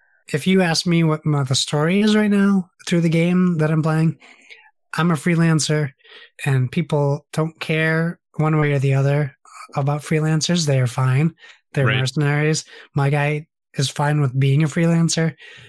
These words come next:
Speaker 1: He's just doing things for people. He doesn't care as long as he's getting paid. And that's pretty much it. There,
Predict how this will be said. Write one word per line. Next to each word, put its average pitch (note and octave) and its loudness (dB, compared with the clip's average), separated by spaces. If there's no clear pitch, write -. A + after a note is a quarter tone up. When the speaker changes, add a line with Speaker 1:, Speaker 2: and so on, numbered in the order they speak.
Speaker 1:
He's D3+ 0
just C#3+ -2
doing D3+ 2
things C3 0
for C3 -2
people. C#3 -2
He D#3 0
doesn't D3+ -2
care C#3+ 0
as C#3+ 0
long C3+ 0
as C3+ 2
he's C3+ 2
getting C3+ 0
paid. C#3 0
And D3 0
that's D3+ -2
pretty B3 0
much F#3 2
it. F#3 -2
There, D3+ -4